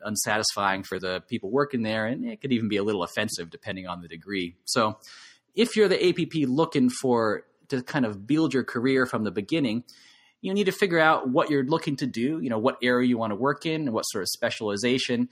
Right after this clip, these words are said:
and then to what level you wanna do it at. And the more, uh, high level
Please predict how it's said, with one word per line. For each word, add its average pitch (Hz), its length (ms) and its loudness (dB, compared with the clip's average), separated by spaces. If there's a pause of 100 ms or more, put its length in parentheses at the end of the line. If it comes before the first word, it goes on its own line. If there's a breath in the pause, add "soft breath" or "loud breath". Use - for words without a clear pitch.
(240 loud breath)
and 123 120 2
then 131 240 2
to 143 140 -6
what 139 320 0
level 127 300 2
you 120 160 2
wanna 110 260 -2
do 196 340 -2
it 117 100 2
at. 87 300 -2
And 117 260 -2 (460 soft breath)
the 143 140 -2
more, 180 680 2
uh, 113 280 2 (100)
high 160 360 2
level 135 500 0